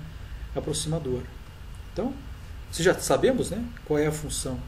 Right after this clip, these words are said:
e essa função atende aos, aos quesitos de re-, continuidade, atende às condições de vinculação.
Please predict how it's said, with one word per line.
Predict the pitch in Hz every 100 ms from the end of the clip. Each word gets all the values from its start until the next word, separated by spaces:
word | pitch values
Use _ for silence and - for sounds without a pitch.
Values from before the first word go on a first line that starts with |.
| -
e | 131
essa | 139 -
função | - - 156
atende | - 165
aos, | 165 151 - 160
aos | - -
quesitos | 143 - - 147 147 135
de | -
re-, | 131 139 - - - - -
continuidade, | 156 156 165 151 117 117
atende | 131 156 170
às | 160 -
condições | 160 156 151 151 147
de | 147
vinculação. | 156 156 147 123 - 127